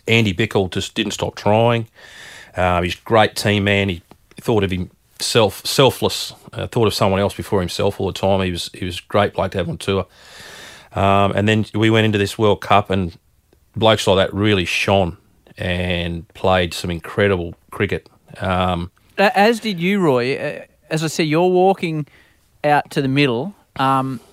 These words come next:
Speaker 2: probably fair to say, if it wasn't for Rick, who always wanted you in the side,
Speaker 1: Mm.
Speaker 2: you might not have been on the tour.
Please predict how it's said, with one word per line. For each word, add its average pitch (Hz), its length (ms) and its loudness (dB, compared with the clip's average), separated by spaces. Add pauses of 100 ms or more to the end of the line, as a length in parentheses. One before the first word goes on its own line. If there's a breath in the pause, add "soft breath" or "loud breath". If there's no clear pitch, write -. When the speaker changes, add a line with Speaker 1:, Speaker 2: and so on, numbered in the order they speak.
(180)
Speaker 2:
probably 294 260 -2
fair 202 200 0
to 151 80 0
say, 151 280 2
if 139 120 -4
it 147 60 -2
wasn't 156 400 0
for 135 140 -4
Rick, 156 420 0 (400 soft breath)
who 156 320 0
always 156 420 4
wanted 131 300 0
you 123 320 -2 (440)
in 123 440 -2
the 123 100 -8
side, 123 400 0 (420)
Speaker 1:
Mm. 98 260 -4 (180)
Speaker 2:
you 135 140 -2
might 143 180 2
not 135 120 2
have 123 80 -2
been 127 360 0 (640)
on 170 200 2
the 139 80 0
tour. 175 460 2